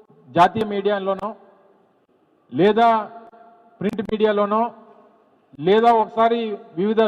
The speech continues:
సోషల్ మీడియా హ్యాండిల్స్‌లోనో ఒకసారి మీరు చూస్తే ఆయన సమర్థుడా అసమర్థుడా అనేటువంటిది నేను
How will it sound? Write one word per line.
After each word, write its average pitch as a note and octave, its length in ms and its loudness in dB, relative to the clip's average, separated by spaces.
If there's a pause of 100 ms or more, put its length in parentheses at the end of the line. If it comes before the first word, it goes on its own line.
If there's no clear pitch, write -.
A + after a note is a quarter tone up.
సోషల్ G#3 320 -4
మీడియా G#3+ 240 0
హ్యాండిల్స్‌లోనో G#3 640 -6 (540)
ఒకసారి G3 360 0
మీరు F#3+ 200 -6
చూస్తే G#3 280 -6 (2750)
ఆయన B3 220 -4 (120)
సమర్థుడా G#3+ 460 2 (200)
అసమర్థుడా G#3 560 -2 (540)
అనేటువంటిది A3+ 540 -4 (100)
నేను G#3+ 140 -2